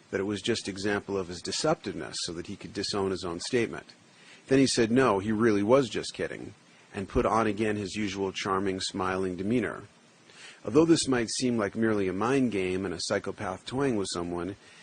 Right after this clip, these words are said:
it was also a type of confession. He was intentionally going in and out of psychopathic mode to show me what he was. That same evening, he related a specific incident in his past when he felt that his soul died.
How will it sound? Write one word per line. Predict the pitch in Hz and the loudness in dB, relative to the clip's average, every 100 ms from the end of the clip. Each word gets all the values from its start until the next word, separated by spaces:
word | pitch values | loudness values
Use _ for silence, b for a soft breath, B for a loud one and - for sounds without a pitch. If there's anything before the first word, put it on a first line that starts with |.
| B B | B B
it | 117 | -4
was | 123 110 | -2 -2
also | 127 147 175 | -4 -4 -4
a | |
type | - 160 147 | -2 -2 -4
of | 113 | -8
confession. | - 107 - 123 117 87 67 | -8 -8 -2 -2 -2 -6 -10
He | 98 104 | -10 -6
was | 104 110 | -4 -4
intentionally | 107 156 156 - 135 117 | -4 -4 -2 0 0 2
going | 120 113 104 | 0 0 -2
in | 127 143 | -2 0
and | 139 | 0
out | 117 117 117 | 0 -2 -2
of | 98 | -4
psychopathic | - 107 107 101 113 117 90 - | -2 -2 -2 -8 -4 -4 -6 -8
mode | 92 87 90 B B B - | -6 -6 -10 B B B -8
to | |
show | - - 117 | -4 -2 0
me | 113 | 0
what | 92 90 | -2 -2
he | 95 | -4
was. | 92 123 92 57 - - - - - - - _ - _ - _ _ B B B | -4 -2 -2 -4 -8 -8 -10 -20 -20 -20 -20 _ -20 _ -20 _ _ B B B
That | 117 113 | -6 0
same | 170 175 | 2 2
evening, | 139 143 117 107 | 2 2 2 2
he | 113 | 0
related | 110 117 123 113 | 0 0 0 0
a | 98 | -2
specific | - 104 - 156 131 - | -6 -4 -4 -2 -2 -2
incident | 135 - - 95 98 | -4 -4 -4 -4 -4
in | |
his | 95 | -6
past | - 110 107 101 - | -6 -6 -4 -4 -6
when | 92 | -8
he | 95 | -8
felt | - 110 104 | -2 -2 -2
that | 90 | -8
his | 95 - | -8 -4
soul | - 107 101 | 0 0 0
died. | 95 71 71 69 | -4 -6 -6 -8